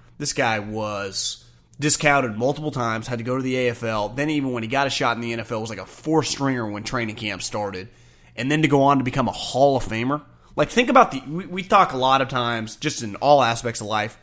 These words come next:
people overcoming long odds. I would say in the history of the Hall of Fame, any sport, Warner's odds were the longest. The way he started, what he overcame, and even once he got to the league, the randomness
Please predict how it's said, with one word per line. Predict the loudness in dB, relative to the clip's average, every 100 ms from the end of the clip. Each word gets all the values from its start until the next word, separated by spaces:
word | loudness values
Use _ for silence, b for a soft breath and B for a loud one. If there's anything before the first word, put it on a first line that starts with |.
| -4
people | -4 -2 -4
overcoming | -4 -4 -4 -4 -4
long | -4 -4 -4
odds. | -2 -2 -4 -10 b b b b b b b b b
I | 4 6
would | 4
say | 4 6
in | 4
the | 2
history | 0 2 2 2
of | 2
the |
Hall | 4 4 2
of |
Fame, | 0 -2 -2 -4 b b b b b -20 -4
any | 0 0
sport, | 0 0 4 4 2 -8
Warner's | 0 6 6 6 4 0 2
odds | 4 4 2 -2
were | -8
the | -8
longest. | -8 -8 -8 -10 -12 -14 -20 b b -4
The | 0
way | 0
he | -2
started, | 2 6 6 4 -4 b b b
what | -4 -2
he | -2
overcame, | -6 -8 -2 0 0 -2 -4 b b b
and | 2
even | 4 4
once | 2 0
he | 0
got | 6 6 6
to | -4
the |
league, | -4 -2 -4 -6 -12 b b b _
the | -6
randomness | -4 2 6 6 6 2 2 2 2 0 -2 -8